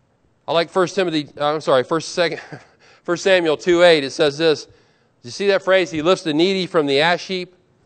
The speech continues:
The ash heap is the town dump. Or it could be called the dunghill. It's a place where beggars slept, a place where beggars begged. God can take those people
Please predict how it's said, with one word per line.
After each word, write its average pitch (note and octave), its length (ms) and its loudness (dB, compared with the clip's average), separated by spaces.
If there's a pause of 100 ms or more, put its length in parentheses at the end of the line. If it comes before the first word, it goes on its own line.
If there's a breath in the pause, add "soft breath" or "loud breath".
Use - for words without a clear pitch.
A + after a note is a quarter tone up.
(400)
The C#3+ 100 0
ash F3+ 180 2
heap G3 160 -8
is E3 80 -12
the D3+ 100 -8
town E3 340 -4
dump. D3 340 -2 (960)
Or C3+ 200 -2
it D3 180 -12
could D#3+ 120 -12
be D#3 100 -12
called E3 220 0
the D3 60 -6
dunghill. C#3+ 720 -2 (720)
It's C3 140 -12
a D#3+ 60 -4
place F#3+ 380 2
where E3+ 100 0
beggars F3+ 420 2
slept, D#3 480 0 (540)
a C3 60 -12
place F#3 260 0
where F3 80 -4
beggars E3+ 640 -2
begged. D#3 560 2 (680)
God F#3 360 8
can F#3+ 140 -2
take G3 280 -2
those G3+ 240 2
people E3 640 -2